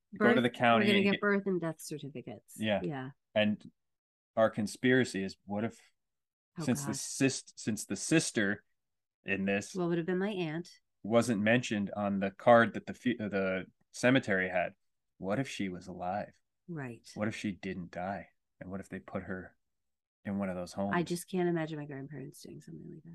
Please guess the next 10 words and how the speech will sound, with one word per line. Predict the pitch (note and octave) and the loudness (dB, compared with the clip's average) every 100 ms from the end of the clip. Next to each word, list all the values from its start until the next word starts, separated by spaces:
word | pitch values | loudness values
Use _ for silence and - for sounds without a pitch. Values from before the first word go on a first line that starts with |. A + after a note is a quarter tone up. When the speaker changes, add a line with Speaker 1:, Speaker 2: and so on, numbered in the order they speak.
| F2+ | -8
Speaker 1:
What | G#2+ | -4
if | A2+ | -4
she | - A2+ | -4 -4
was, | G#2 G2 | -4 -4
like, | F#2+ F2+ - _ _ _ _ _ _ _ _ _ _ _ _ _ | -8 -8 -12 _ _ _ _ _ _ _ _ _ _ _ _ _
something | - A2+ G2+ | -6 -4 -4
was | F2 F#2+ | -6 -4
wrong | F#2 G2+ | -2 -2
with | G2 - | -4 -8
her | - | -16